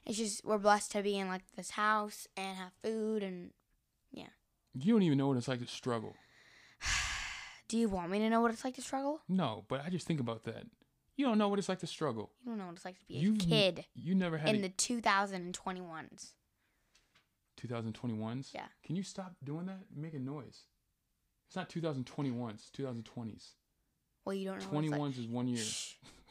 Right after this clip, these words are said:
Speaker 2: No, you shh.
Speaker 1: <laughs>
Speaker 2: You think, you think you know, you don't know.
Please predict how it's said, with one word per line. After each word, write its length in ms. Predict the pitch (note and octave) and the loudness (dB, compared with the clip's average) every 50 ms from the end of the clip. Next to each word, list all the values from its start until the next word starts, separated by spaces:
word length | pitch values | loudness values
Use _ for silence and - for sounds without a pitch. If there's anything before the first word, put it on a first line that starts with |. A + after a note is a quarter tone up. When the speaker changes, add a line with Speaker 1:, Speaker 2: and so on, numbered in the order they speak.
| - - | -4 0
Speaker 2:
No, 120 | D3 D3 | 2 2
you 180 | C3+ B2+ D3 D#3+ | 4 2 2 0
shh. 320 | - - - - - - - B3+ | -2 -4 -4 -4 -6 -2 -2 -2
Speaker 1:
<laughs> 60 | A#3+ A3 D#3+ D#3 F#3 - - - - - - | -2 -2 -4 -6 -6 -6 -8 -10 -12 -2 0
Speaker 2:
You 80 | C3+ | 4
think, 140 | C3 F#3 F3+ D3+ | 6 6 6 6
you 140 | D3+ C3+ | 4 4
think 200 | A#2+ - A3 G3 D#3+ | 8 8 8 8 8
you 60 | C#3+ | 6
know, 160 | C#3+ D#3+ E3 C#3+ | 6 6 8 8
you 220 | A#2+ A#2 A2+ C3 | 6 6 6 6
don't 160 | C#3 C3+ B2 | 6 6 4
know. 200 | C3 B2+ A2 - | 2 0 -2 -6